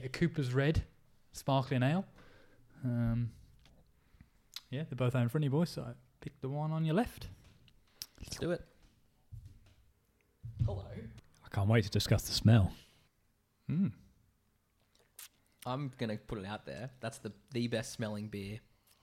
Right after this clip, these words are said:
Speaker 2: that we've had so far.
Speaker 1: It's
Speaker 3: I'll
Speaker 1: up
Speaker 3: tell
Speaker 1: there.
Speaker 3: you what, though.
Speaker 1: It's definitely up there.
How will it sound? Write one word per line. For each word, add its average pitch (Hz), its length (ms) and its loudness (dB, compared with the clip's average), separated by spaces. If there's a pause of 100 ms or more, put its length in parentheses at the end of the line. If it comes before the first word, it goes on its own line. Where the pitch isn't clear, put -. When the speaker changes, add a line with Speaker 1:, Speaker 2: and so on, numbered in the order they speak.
Speaker 2:
that - 140 -8
we've 98 160 -8
had 92 180 -8
so - 140 -8
far. - 220 -10 (760)
Speaker 1:
It's 131 200 -6
Speaker 3:
I'll 175 60 2
Speaker 1:
up - 80 4
Speaker 3:
tell 127 60 12
Speaker 1:
there. 151 100 12
Speaker 3:
you 120 100 12
what, 131 160 12
though. 110 120 8
Speaker 1:
It's 120 140 10
definitely 147 260 6
up 165 80 0
there. 120 180 -2